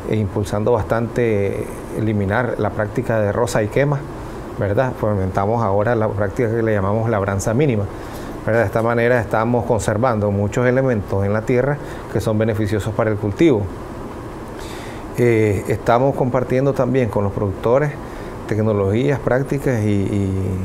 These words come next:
y innovaciones en lo que respecta a la elaboración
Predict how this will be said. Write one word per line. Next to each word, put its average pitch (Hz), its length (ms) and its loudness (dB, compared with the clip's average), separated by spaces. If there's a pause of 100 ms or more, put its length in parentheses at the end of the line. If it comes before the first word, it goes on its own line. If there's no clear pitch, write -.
(840)
y - 40 0
innovaciones 107 680 2
en 110 160 2
lo 101 80 2
que 110 120 0
respecta 104 380 0
a 123 40 2
la 123 60 4
elaboración 113 680 2